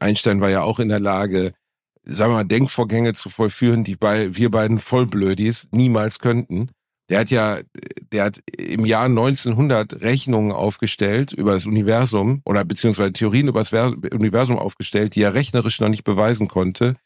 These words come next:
die man aber achtzig Jahre später beweisen konnte, wo man denkt, wie konnte dieser Mann das überhaupt nur annähernd denken? Und rein, Einsteins Gehirn wurde auch kleinsteilig analysiert. Es wurde ja auch mal gestohlen und ist verschwunden über ein paar Jahre.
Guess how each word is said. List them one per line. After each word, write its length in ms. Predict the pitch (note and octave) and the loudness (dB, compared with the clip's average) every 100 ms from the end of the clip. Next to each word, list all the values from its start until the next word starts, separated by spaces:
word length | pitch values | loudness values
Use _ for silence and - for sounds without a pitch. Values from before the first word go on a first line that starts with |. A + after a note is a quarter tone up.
| - - - - | -20 -20 -14 0
die 60 | A2+ | 2
man 140 | B2+ | 4
aber 200 | A#2+ - | 2 0
achtzig 360 | D3 - C#3+ B2 | -4 -4 -2 0
Jahre 200 | A#2 B2 | 0 0
später 400 | - D3+ C#3+ A#2 | 0 0 0 -2
beweisen 460 | F#2+ B2 D#3 A#2+ | -2 -2 0 -2
konnte, 320 | - G2 A#2 | -2 -4 -2
wo 100 | G#2 | -2
man 160 | A2 A2 | 0 2
denkt, 280 | A#2 A#2+ A2 | 2 0 -2
wie 80 | A2+ | -2
konnte 340 | C3+ D3+ C#3 | 0 0 -2
dieser 220 | G#2+ A2 | -2 0
Mann 240 | G#2 A#2+ A#2 | 0 0 0
das 160 | A2 | -2
überhaupt 320 | A#2+ G2+ A#2 | -4 -2 0
nur 160 | A#2+ - | 0 0
annähernd 400 | B2 C3 A2+ G#2+ | 2 2 0 0
denken? 400 | G#2+ A2+ - C#2+ _ _ _ _ _ _ - | 0 0 -4 -16 _ _ _ _ _ _ -2
Und 280 | A#2 A#2 A#2 | 2 2 2
rein, 240 | G#2 C3+ | 0 0
Einsteins 440 | - C#3 - C#3 A#2 | 0 0 2 0 0
Gehirn 360 | A2 A#2 C#3+ | 0 2 2
wurde 220 | C3 C3 - | 0 0 0
auch 220 | D3+ - - | -4 -6 -16
kleinsteilig 880 | - A#2 D3 F3+ - - A#2+ C3+ C3+ | -4 -2 0 -2 -4 -4 -2 -2 -2
analysiert. 480 | B2 A#2 A2+ C#3 A2 | 0 -2 0 -2 -2
Es 120 | F#2+ | 0
wurde 160 | A#2+ | 2
ja 60 | G2+ | 2
auch 80 | G#2+ | 0
mal 100 | A2 | -2
gestohlen 720 | G#2+ - - A#2 D3 D#3+ D3+ | -2 -4 0 2 4 2 0
und 240 | G#2 - | -4 -8
ist 180 | - - | -8 -6
verschwunden 440 | - G#2 A#2+ C3 D#3 | -4 -2 0 2 2
über 100 | C#3 | 0
ein 80 | |
paar 120 | C#3 B2+ | 0 -2
Jahre. 260 | B2+ B2+ | -2 -4